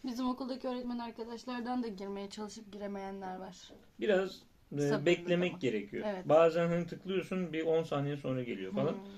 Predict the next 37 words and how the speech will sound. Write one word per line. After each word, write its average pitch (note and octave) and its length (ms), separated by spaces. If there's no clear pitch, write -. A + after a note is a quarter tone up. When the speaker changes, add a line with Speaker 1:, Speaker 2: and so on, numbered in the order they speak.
Speaker 2:
O E3 80
yüzden D#3+ 320
biraz C#3 220
sabır. G#2 240
İzlenmese F3+ 520
ne D#3+ 40
olur B2 280
hocam? G#3 360
Dediğim E3+ 300
gibi A#2+ 180
bu D#3+ 100
riske D3 260
girmeye C#3 340
gerek C3 300
yok. D#3+ 160
İzlensin C3 480
o A#2 40
yüzden G#2+ 280
arkadaşlar. G#2 640
Eğitim F#3 380
sonunda F3+ 380
sınav E3+ 320
var F3+ 180
mı E3 160
hocam? D#3+ 480
Her F3+ 300
bölümün D3 400
sonunda, C3+ 560
beş D3 220
bölüm B2 200
var. E3 160
Her D#3 220
bölümün B2+ 240
sonunda, A2+ 520
e, A2+ 280
sınav D3 360
var. F#3 220